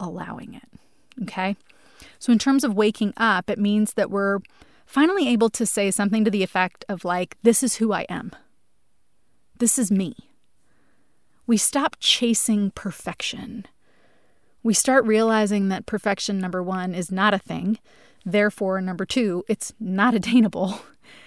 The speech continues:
And number three, it's not even desirable. Who wants perfect?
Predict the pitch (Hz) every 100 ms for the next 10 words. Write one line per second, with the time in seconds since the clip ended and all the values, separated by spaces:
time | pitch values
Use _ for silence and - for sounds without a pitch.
0 | - - - 240 247 247 220 - 262 233
1 | - 208 - 226 262 294 254 208 185 196
2 | 196 156 143 - - _ _ _ _ _
3 | _ _ _ _ _ _ _ _ _ -
4 | 269 262 262 - - 247 - 185 - -